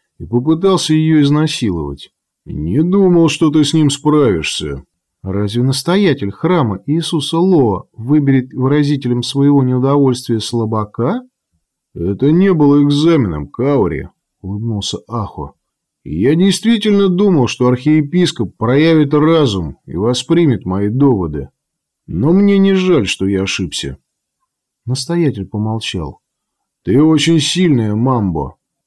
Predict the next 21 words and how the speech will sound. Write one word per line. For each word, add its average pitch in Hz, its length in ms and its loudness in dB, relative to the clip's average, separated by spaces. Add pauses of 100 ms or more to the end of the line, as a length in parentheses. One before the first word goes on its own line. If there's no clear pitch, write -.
"Духи 196 340 -2
Лоа 240 400 4
добры 190 400 2
ко 127 160 0
мне". 101 340 -4 (480)
"Да", 139 800 0 (240)
согласился 98 760 -8 (140)
Ахо. 85 460 -10 (480)
"Добры". 160 800 2 (840)
Согласно 127 540 0
официальной 120 580 0
версии, 170 440 0
Карвалье 156 680 2
умер 143 380 2
от 101 100 -4
сердечного 117 640 -2
приступа. 98 720 -2 (680)
"Именно 196 460 4
так", 120 400 -2
заявила 110 600 2
Каури, 131 640 0